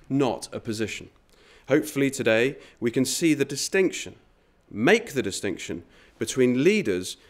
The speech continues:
and ongoing leadership. Hopefully today, we can now make the distinction between the theory of economics, as it's taught,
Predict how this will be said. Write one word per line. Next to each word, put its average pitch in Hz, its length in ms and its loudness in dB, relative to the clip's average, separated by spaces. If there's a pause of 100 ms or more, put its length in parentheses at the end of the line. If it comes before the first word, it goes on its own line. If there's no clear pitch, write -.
(120)
and 123 220 -2
ongoing 131 580 4
leadership. 113 560 -2 (2000)
Hopefully 151 400 2
today, 117 260 4
we 117 140 2
can 123 180 0
now 147 260 4
make 123 240 2
the 120 80 -2
distinction - 600 0
between 117 360 0
the 117 80 2
theory 254 580 4
of 117 100 4
economics, 104 720 -2
as 110 140 -8
it's - 140 -6
taught, 220 440 0